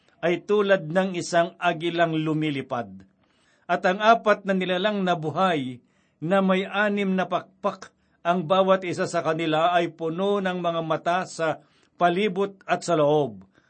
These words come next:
At sila'y walang humpay na nagsasabi sa araw at gabi, 'Banal, banal, banal ang Panginoong Diyos, ang makapangyarihan sa lahat, ang noon at ang ngayon at ang darating.'"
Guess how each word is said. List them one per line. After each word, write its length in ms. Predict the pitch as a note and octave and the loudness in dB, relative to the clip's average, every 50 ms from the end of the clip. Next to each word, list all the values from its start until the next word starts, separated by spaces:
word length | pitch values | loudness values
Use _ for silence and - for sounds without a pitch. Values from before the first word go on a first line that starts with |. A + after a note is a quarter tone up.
| _ _ _ _ _ | _ _ _ _ _
At 160 | _ - F3+ F#3 | _ -2 -2 -2
sila'y 400 | - - G3 G3+ A3 A3 A3+ G#3+ | -2 -4 -2 2 4 6 6 6
walang 340 | G#3+ G#3+ G#3 G3+ G3+ F#3+ | 4 4 2 2 2 0
humpay 640 | - F3+ F3 F3+ F3 - - - G3 G3+ G#3 G#3+ G#3 | -2 -4 -4 -4 -4 -8 -8 -4 -2 0 0 0 0
na 80 | G#3+ | 0
nagsasabi 720 | G3+ G3+ G#3 G3 G3 G#3 F3+ F#3 F#3 F#3+ F#3+ G3 F#3+ F#3 G3 | 0 -2 -2 -2 0 0 0 0 2 2 0 0 2 0 -2
sa 240 | D#3+ - F3+ D3 C#3 D#3 D#3+ E3+ | -4 -2 -2 -2 -2 0 0 0
araw 240 | E3+ E3+ E3 D#3+ D3 | 0 0 0 -2 -4
at 80 | C#3+ | -4
gabi, 480 | C#3+ C#3 C3 C3 C3 C3 A#2+ G#2+ - _ _ _ _ _ _ | -6 -8 -6 -4 -4 -4 -6 -8 -12 _ _ _ _ _ _
'Banal, 720 | G#2+ A2+ D#3+ E3+ D#3+ F3+ F#3 F#3+ G#3 A#3 B3 A#3 - - - _ _ _ _ - | -4 0 2 2 4 4 4 2 2 2 -2 -4 -8 -10 -14 _ _ _ _ -20
banal, 720 | - G#2 A2 D#3 E3+ E3 F3+ F3+ F3+ F3+ F3+ F3+ F3+ D#3 - _ _ _ _ _ | -20 -6 0 2 4 4 6 6 6 6 6 2 0 -4 -8 _ _ _ _ _
banal 640 | B2 C#3+ E3 D#3+ E3 E3 D#3 D3 C3+ A#2 G#2 F#2+ - _ _ _ | -2 0 2 2 4 2 2 2 0 -2 -6 -10 -14 _ _ _
ang 320 | C#3+ E3 F#3 F3+ E3+ D#3 | 0 2 2 2 0 0
Panginoong 420 | F3+ E3 E3+ F3 E3+ E3 D#3+ D#3 C#3+ C3+ | 0 0 0 0 -4 -4 -4 -2 -2 0
Diyos, 400 | D3+ D3 C3+ - - - - - _ _ _ _ _ _ _ - | 0 0 0 -2 -8 -14 -18 -20 _ _ _ _ _ _ _ -4
ang 160 | D#3+ F3 F3+ | -2 -2 0
makapangyarihan 960 | E3+ E3+ D#3 F3 E3+ E3+ E3+ E3 E3+ D#3+ D#3 D3+ D3+ E3+ E3+ D#3 E3+ E3+ D3+ | 0 0 2 0 2 2 2 0 2 2 0 0 0 0 0 0 -2 -2 -2
sa 160 | - F3+ F3 | -2 0 0
lahat, 400 | F3 D3+ C#3+ F#3 F#3 F3 D3+ - - _ _ _ _ _ _ _ | 2 2 2 2 0 0 -2 -4 -10 _ _ _ _ _ _ _
ang 240 | - E3+ E3+ F3 E3 | -2 0 0 0 0
noon 480 | D#3 D#3 D#3 D#3 E3+ F#3+ G#3 A3 G3 F3+ | -2 -2 -2 -2 0 0 0 0 -2 -2
at 160 | D#3+ - _ _ | -4 -6 _ _
ang 160 | - F3+ F#3+ G3 | -6 -6 -2 0
ngayon 580 | G3+ G3 G3 G3 G3+ F#3+ E3 C#3 A#2 A2+ - - _ _ _ _ | 2 4 4 4 4 2 2 0 -4 -6 -8 -14 _ _ _ _
at 240 | D#3 E3+ E3 - _ | -2 -2 -2 -2 _
ang 220 | E3+ E3 E3 E3+ | -2 -2 -2 0
darating.'" 640 | D3 D3+ C#3+ C#3 C#3 C3+ - C#3 C3 A#2+ A#2 G#2+ G2+ | 0 0 0 0 -2 -4 -6 -8 -8 -8 -8 -10 -12